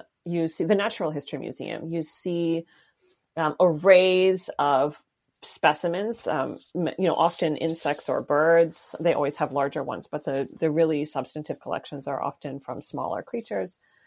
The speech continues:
And they're this kind of, um, panoply of difference that is meant to be aware of,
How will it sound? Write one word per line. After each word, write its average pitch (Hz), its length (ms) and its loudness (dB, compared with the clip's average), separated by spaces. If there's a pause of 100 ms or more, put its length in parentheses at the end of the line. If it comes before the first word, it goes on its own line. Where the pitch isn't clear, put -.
(280)
And 220 220 2
they're 214 240 6
this 220 280 0
kind 202 340 -4
of, 190 260 0 (160)
um, 160 240 -4
panoply 247 680 -6
of 170 140 -2
difference - 480 -6
that 151 180 0
is 147 140 -2
meant 151 220 -6
to 170 100 -6
be 139 320 -4 (120)
aware 156 420 2
of, 165 160 4